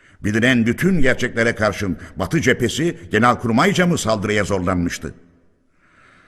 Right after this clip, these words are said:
Söz konusu ter yazısı Bakanlar Kurulu'nda okunduktan sonra altına şu çıkma yazılmıştı. Bakanlar Kurulu'nda okundu. İleri sürülen nedenler ve olaylar akla yatkın bulunmadı.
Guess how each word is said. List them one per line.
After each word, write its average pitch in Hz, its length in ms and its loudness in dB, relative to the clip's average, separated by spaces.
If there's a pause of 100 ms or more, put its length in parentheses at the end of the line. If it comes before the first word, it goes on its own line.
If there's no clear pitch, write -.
(320)
Söz 107 260 0
konusu 107 340 -2
ter 107 160 2
yazısı 104 540 -2 (200)
Bakanlar 107 480 0
Kurulu'nda 104 400 -2
okunduktan 98 580 -2
sonra 110 480 0 (200)
altına 113 420 2
şu - 280 -4
çıkma 92 360 -4
yazılmıştı. 82 680 -4 (920)
Bakanlar 107 460 0
Kurulu'nda 95 420 -2
okundu. 76 540 -4 (360)
İleri 95 280 2
sürülen 104 380 -2
nedenler 98 500 -2
ve 92 40 -4
olaylar 92 500 -2
akla 90 260 -6
yatkın 90 420 -2
bulunmadı. 80 460 -4